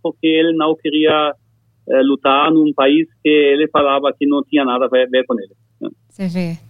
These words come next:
Speaker 2: Pois é. E o esporte dele era a luta, né? Que, é, se,
Speaker 1: Exatamente.
Speaker 2: se a pessoa olha de uma maneira superficial, ela vai achar que aquilo é muito violento. Se, se aprofunda no
Speaker 1: Sim.
Speaker 2: esporte,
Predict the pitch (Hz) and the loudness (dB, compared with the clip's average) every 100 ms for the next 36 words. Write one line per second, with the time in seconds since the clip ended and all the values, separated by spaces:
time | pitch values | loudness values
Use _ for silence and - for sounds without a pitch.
0 | _ - 240 185 180 - 233 247 247 - | _ -4 -2 -2 -4 -4 -2 0 0 0
1 | 277 330 240 226 277 269 240 247 247 262 | 0 2 0 0 0 0 0 2 2 0
2 | 226 233 220 190 165 156 - - 190 220 | 2 2 2 -2 -4 -4 -14 -6 -4 -2
3 | - 190 180 180 180 180 240 131 - 120 | -4 -6 -6 -6 -4 -4 -2 0 0 0
4 | - 208 233 214 208 196 202 196 196 185 | 0 -2 0 0 0 -2 -2 -2 -2 -2
5 | 190 226 190 196 - - - 175 190 262 | -4 -6 -6 -8 -8 -8 -4 -4 -2 -2
6 | 302 302 - - - 185 185 202 196 - | -4 -8 -16 -14 -8 -6 -4 -4 -4 -4
7 | 202 214 - 220 214 214 226 220 196 226 | -4 -6 -4 -2 0 -2 -2 -4 -6 -4
8 | 220 190 170 165 180 - 190 - 214 196 | -2 -2 -4 -6 -8 -6 -6 -6 -6 -4
9 | 196 - 233 233 208 220 - 190 202 190 | -6 -4 -2 0 0 -4 -4 -2 0 -2
10 | - - | -4 -8